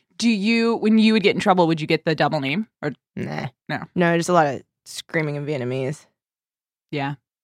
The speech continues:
Speaker 1: I get, I get, like, the, like,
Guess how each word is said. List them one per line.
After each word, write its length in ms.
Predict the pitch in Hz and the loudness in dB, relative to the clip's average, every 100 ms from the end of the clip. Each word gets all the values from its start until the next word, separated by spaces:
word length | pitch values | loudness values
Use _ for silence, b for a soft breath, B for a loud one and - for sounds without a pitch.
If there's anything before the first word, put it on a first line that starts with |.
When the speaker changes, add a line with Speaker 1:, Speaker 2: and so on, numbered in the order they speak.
| _ _ _ _ - | _ _ _ _ 2
Speaker 1:
I 100 | 240 | 2
get, 260 | 294 370 - _ _ _ _ - | 2 -2 -4 _ _ _ _ 2
I 180 | 202 247 | 4 4
get, 200 | 311 285 | -2 2
like, 220 | 233 190 | 2 2
the, 340 | 170 185 185 180 | 0 -2 0 0
like, 340 | 160 147 - | 0 -2 -6